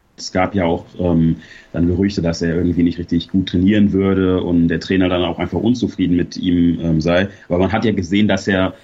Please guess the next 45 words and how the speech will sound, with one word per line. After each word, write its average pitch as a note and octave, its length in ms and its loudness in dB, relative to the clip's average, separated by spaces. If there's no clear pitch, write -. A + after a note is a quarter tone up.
mit F#2+ 400 -2
ihm A#2+ 180 4
als F#2+ 220 -2
Spieler A#2 840 2
in, G2 320 4
in F#2 300 0
guter G#2+ 300 0
Form A#2 580 2
und F#2+ 420 2
auch F2+ 260 -2
vielleicht - 260 -2
mit F2+ 80 0
den E2+ 80 2
entsprechenden E2+ 500 0
Trainingsleistungen F2+ 920 0
wirklich - 340 -4
gut G2+ 160 -2
was E2+ 140 -8
anfangen F#2 400 0
kann. G#2+ 320 0
Und E2+ 520 0
er - 100 2
hat G2+ 100 0
sich - 80 -6
in G2 80 4
den F#2+ 120 4
letzten F#2 260 -2
Jahren F2+ 100 -2
halt F2 140 -2
wirklich - 280 -6
richtig G#2 280 -4
gut G2+ 100 0
unter F#2+ 180 0
ihm F2 160 0
entwickelt. F#2 560 0
Ähm, F#2 720 2
ich - 140 -4
glaub D3 220 2
nicht, C3+ 180 4
dass B2 140 0
er B2 40 -2
da A2 120 2
komplett B2 440 -2
verloren A#2+ 480 2
ist - 400 -6